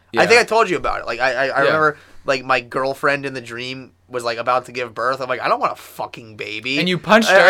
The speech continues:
Speaker 1: I, so
Speaker 2: <laughs>
Speaker 1: I ran into the, I ran into the building, and she was giving birth in a double wide. She was on the dinner table, but there was, like, do-, it was, like, it was, like, there's, like, professional doctors inside. I looked at her, and I went, "Boom," and I punched her stomach, and the stomach just disappeared.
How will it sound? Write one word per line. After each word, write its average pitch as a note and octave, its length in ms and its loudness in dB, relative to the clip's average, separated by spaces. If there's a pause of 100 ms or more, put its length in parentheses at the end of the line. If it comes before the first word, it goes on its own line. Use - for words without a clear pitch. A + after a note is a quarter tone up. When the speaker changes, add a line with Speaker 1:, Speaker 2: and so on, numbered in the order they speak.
Speaker 1:
I, F3+ 40 -4
so G3+ 220 6
Speaker 2:
<laughs> - 160 6
Speaker 1:
I G3+ 140 6
ran A3 380 6
into A3+ 240 2
the, F#3 300 2
I F3+ 80 6
ran G3 180 4
into G#3 140 -2
the F#3+ 120 8
building, F3 420 4
and F3+ 100 0
she - 60 -6
was G#3 80 -8
giving A#3 200 -4
birth G#3+ 180 2
in G#3 60 -2
a F3+ 60 -2
double D3+ 340 0
wide. F#3 260 4
She - 60 -8
was G#3+ 60 -4
on E3+ 180 2
the C#3+ 100 -6
dinner C#3+ 340 -4
table, F#3+ 360 0
but F3 80 0
there D3 80 0
was, D#3 80 0
like, D3 160 -4
do-, D3 140 0 (200)
it G#3 80 6
was, A3+ 100 8
like, G3 240 4
it G3 120 0
was, G#3 100 2
like, F3+ 200 -2 (160)
there's, F#3 160 0
like, F3+ 260 -4
professional G3 500 0
doctors F3 400 4
inside. D3+ 400 4 (160)
I C#3+ 80 0
looked F3+ 260 2
at F3 220 6
her, D#3 220 0 (240)
and D3 80 0
I - 20 4
went, D3 360 -2
"Boom," A3+ 280 6
and D3+ 60 -2
I C#3 80 -4
punched F3+ 340 -4
her F3+ 80 -2
stomach, D#3 580 0 (240)
and D#3 160 -2
the D3 60 -4
stomach E3 300 -2
just C#3 160 -8
disappeared. C#3+ 680 0